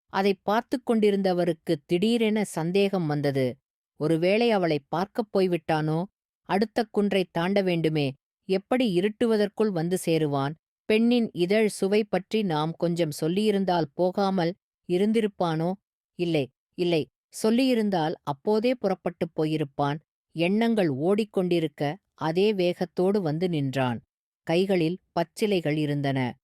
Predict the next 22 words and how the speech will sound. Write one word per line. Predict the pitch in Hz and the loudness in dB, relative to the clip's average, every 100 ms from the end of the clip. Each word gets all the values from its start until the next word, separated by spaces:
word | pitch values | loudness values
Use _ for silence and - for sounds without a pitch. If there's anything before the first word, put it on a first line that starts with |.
| _ _ _ | _ _ _
"இதை | 214 226 220 | 0 2 2
வாயில் | 175 190 247 247 | 2 0 2 0
போட்டு | - 220 240 | 0 0 0
மெல்லுங்கள்" | 208 175 196 196 165 - | 2 2 0 2 0 0
என்றான். | - 151 147 135 117 _ _ _ _ | -2 -2 0 0 -2 _ _ _ _
"என்ன | 180 226 339 | 0 4 4
இலை | 285 175 220 339 | 4 2 2 2
இது?" | 294 214 151 131 _ _ _ | 2 2 0 -2 _ _ _
"முதலில் | - 185 214 220 202 156 | -2 2 4 4 2 0
இலையை | 180 214 208 | 0 2 2
வாயில் | 180 160 190 202 | 2 2 2 2
போட்டு | 190 180 196 | -2 -2 0
மெல்லுங்கள், | 165 156 175 175 151 123 _ _ _ - | 0 0 0 0 0 -2 _ _ _ -2
கால்வலி | 185 202 202 196 | 2 2 2 2
நின்ற | 170 180 196 | 2 0 0
பிறகு | 190 190 190 220 | 0 0 0 -4
கேளுங்கள், | - 190 185 170 151 135 _ _ | 0 2 2 2 0 -2 _ _
சொல்கிறேன்" | _ - 175 175 156 135 _ | _ 0 2 2 0 0 _
என்றான். | 147 143 139 123 120 _ _ _ | -6 -2 0 -2 -4 _ _ _
கபிலர் | - 170 190 180 - | -4 0 2 2 0
பச்சிலையை | 156 - 190 185 165 143 | -8 -2 0 0 0 -2
மென்றார். | 143 156 165 139 | -2 -2 0 -2